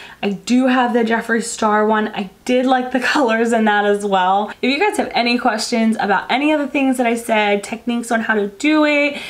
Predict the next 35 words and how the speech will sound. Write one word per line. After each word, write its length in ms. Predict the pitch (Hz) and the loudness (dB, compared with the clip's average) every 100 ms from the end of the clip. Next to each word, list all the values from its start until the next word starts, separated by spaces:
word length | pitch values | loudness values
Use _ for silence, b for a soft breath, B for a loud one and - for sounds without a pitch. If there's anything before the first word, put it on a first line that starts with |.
| B - | B -6
if 100 | 208 | -2
you 80 | 220 | 0
want 140 | 208 | 0
a 60 | 190 | 0
video 440 | 202 233 233 202 | 0 0 2 2
explaining 840 | 175 165 - - 294 330 339 330 320 | 0 -4 -10 -4 0 2 2 2 2
them, 480 | 294 285 285 285 214 | 0 0 0 -2 0
then 100 | 240 | -2
I 120 | 226 | -2
totally, 760 | - - - 302 330 330 320 | -6 -10 -4 0 2 2 2
totally 380 | 320 311 285 277 | 0 0 0 0
will. 440 | 269 262 254 254 254 B B B | 2 2 2 0 -4 B B B
So 140 | - 302 | -4 0
basically 640 | 370 427 - 539 453 302 | 0 -2 -2 0 0 2
that 260 | 233 269 240 | 2 0 0
is 140 | 247 | -2
it 180 | 220 233 | -2 -2
for 140 | 240 262 | -2 -2
today's 460 | 269 247 240 208 | 0 0 0 -2
video. 460 | 214 226 240 233 233 | -2 0 2 2 2
Um, 300 | - 233 247 | 2 0 2
I 140 | 277 | 0
just 240 | 254 359 415 | 0 0 0
wanted 260 | 403 349 | 0 0
to 60 | 339 | 0
kinda 220 | 311 269 | 0 2
give 200 | 247 240 | 2 2
you 120 | 254 | 2
guys 260 | 226 220 220 | 2 2 0
a 100 | 208 | -2
brief, 460 | 190 240 240 226 B B B B - | 0 0 0 -2 B B B B -6
I 100 | 233 | -2
guess, 400 | 240 233 226 - - _ _ _ | 0 0 -2 -8 -14 _ _ _
like, 320 | - 202 - - | -2 -2 -2 -2
list 600 | 226 208 240 320 - | 0 2 2 -2 -8